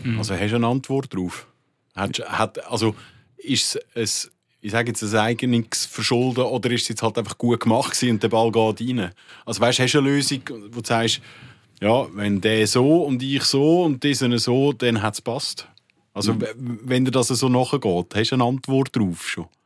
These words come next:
Speaker 3: Ja, also
Speaker 2: Ja.
Speaker 3: das hat auch nichts damit zu tun, was der Gegner macht. Also es ist sicher gut gemacht gewesen. Es ist immer grusig zu verteidigen, so ein Ball, wenn er im Sechzehner runterfällt.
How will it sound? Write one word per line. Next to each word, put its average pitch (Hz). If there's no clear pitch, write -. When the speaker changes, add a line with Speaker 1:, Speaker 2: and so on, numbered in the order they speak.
Speaker 3:
Ja, 98
also 95
Speaker 2:
Ja. 101
Speaker 3:
das 107
hat 107
auch 98
nichts 107
damit 104
zu -
tun, 107
was 101
der 107
Gegner 107
macht. 113
Also 104
es 101
ist -
sicher 120
gut 107
gemacht 113
gewesen. 113
Es 95
ist 107
immer 113
grusig 113
zu -
verteidigen, 107
so 107
ein 104
Ball, 104
wenn 101
er 87
im 76
Sechzehner 101
runterfällt. 98